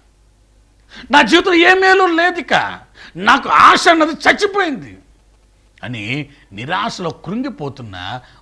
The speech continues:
వానితో అంటున్నాడు, "నువ్వు స్వస్థ పొందగోరుచున్నావా?"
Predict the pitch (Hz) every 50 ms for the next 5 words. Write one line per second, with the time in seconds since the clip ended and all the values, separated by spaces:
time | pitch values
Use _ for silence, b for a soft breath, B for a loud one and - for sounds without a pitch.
0 | b 98 95 110 120 127 127 120 131 120 117 110 92 107 117 113 104 95 90 90
1 | 90 90 92 113 123 123 b b b b - - _ _ 87 92 95 87 - -
2 | 139 131 - - - 117 - 117 110 104 98 90 87 90 90 87 82 - - -
3 | 85 85 82 80 80 78 80 80 80 80 80 82 82 82 82 82